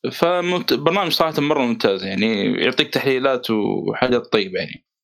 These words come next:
بس، آه، طبعا هو في حساب مجاني وفي ب-، باشتراك، آه،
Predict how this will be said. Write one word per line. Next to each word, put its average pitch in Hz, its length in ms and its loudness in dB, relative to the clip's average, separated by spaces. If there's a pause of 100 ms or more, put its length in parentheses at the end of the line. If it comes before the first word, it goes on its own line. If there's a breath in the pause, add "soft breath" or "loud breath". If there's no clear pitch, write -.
(160)
بس، - 540 0 (440)
آه، 107 960 0 (800)
طبعا 143 260 0
هو 165 100 0
في 170 180 2 (160)
حساب 160 240 2
مجاني 127 680 0 (300)
وفي 208 280 2
ب-، 127 280 0
باشتراك، 139 640 0
آه، 98 1040 0